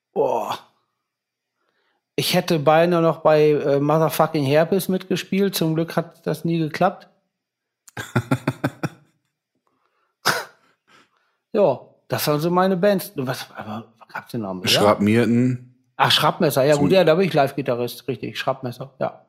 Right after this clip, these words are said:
Speaker 1: Ja. Ja, so.
Speaker 2: Wie, was war da? Miss, Miss T-, Treated Youth oder was?
Speaker 1: Mistreated Youth hießen wir ganz am Anfang. Die ersten, boah, die ersten vier Monate und dann kam ja der erste Auftritt so in etwa.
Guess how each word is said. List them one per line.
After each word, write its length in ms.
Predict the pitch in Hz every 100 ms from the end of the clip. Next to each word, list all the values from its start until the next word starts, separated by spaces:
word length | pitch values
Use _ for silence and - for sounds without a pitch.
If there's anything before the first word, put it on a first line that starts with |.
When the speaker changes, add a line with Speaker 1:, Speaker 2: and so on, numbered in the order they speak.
| _ _ _ _
Speaker 1:
Ja. 280 | 202 131 - _ _ _ _ _ _ _ _ _ _ _ _
Ja, 260 | 247 - - _
so. 380 | - 135 - _ _ _ _ _ _ _ _ _ _ _ _ _ _ _
Speaker 2:
Wie, 440 | - 90 85 117 98
was 220 | 98 113 -
war 160 | 139 143
da? 180 | 156 135
Miss, 440 | 107 127 131 -
Miss 380 | 127 127 - -
T-, 480 | - - 143 143 127
Treated 520 | - 135 139 139 120
Youth 360 | 110 127 180 202
oder 220 | 131 104
was? 280 | 92 87 - _
Speaker 1:
Mistreated 480 | - - 240 226 202
Youth 220 | 202 156
hießen 300 | 151 135 139
wir 220 | 143 139
ganz 380 | 131 165 180 -
am 100 | 143
Anfang. 760 | 123 139 - 135 131 131 120
Die 220 | - 151 131
ersten, 880 | 170 175 - 165 156 151 - _ _ _ _ _ _ _ _ _ _ _ _ _ _ _
boah, 320 | 120 120 135
die 100 | 135
ersten 260 | 117 131 180
vier 200 | - 170
Monate 560 | 151 165 185 190 190 170
und 80 |
dann 140 | 160 160
kam 220 | 165 165
ja 60 | 156
der 120 | 147
erste 300 | 139 151 -
Auftritt 420 | 143 - - 151
so 80 | 135
in 80 | 127
etwa. 580 | - - 139 - _